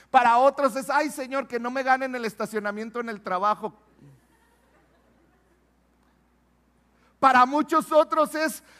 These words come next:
"Que no me enferme, por favor, Señor, que no me enferme". Tenemos este tipo de oraciones que son,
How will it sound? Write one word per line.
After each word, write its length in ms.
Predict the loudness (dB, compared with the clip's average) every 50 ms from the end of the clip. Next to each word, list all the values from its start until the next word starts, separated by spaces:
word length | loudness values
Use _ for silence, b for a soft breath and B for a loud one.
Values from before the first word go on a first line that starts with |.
| b b
"Que 120 | -2 -2
no 160 | 0 2 2 2
me 100 | 2 0
enferme, 760 | -2 -2 0 2 2 4 4 2 -2 -4 -6 -6 -6 -8
por 220 | -8 -4 -4 -4 -2
favor, 440 | 0 -2 0 0 0 0 -2 -4 -4
Señor, 400 | -8 -10 -8 -6 -4 -4 -4 -6
que 140 | -8 -10
no 120 | -8 -6 -6
me 100 | -6 -6
enferme". 560 | -8 -8 -6 -4 -2 -2 -2 -4 -8 -10 -12 -14 _ _ _ _ _ _ _ _ _ _ _ _ _ _ _ _ _ _ _ _ _ _ _ _ _ _ _ _ _ _
Tenemos 420 | -2 0 0 0 0 0 0 0 0
este 320 | -6 -6 -8 -8 -10 -10
tipo 580 | -10 _ _ 0 0 0 0 -2 0 2 2 2
de 120 | 2 0
oraciones 1000 | 0 0 2 0 0 -2 -4 -10 -12 -4 0 2 2 2 2 -2 -6 -6 -8 -12 -14
que 160 | -10 -10 -8
son, 480 | -8 -2 2 4 6 6 4 4 0